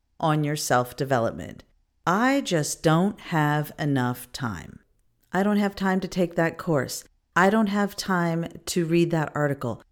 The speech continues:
I don't have the time to attend that webinar.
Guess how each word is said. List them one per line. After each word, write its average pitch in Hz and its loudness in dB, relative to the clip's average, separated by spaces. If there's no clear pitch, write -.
I 180 6
don't 208 0
have 190 -2
the 180 -4
time 160 0
to 151 -4
attend 151 -2
that 143 -4
webinar. 127 -2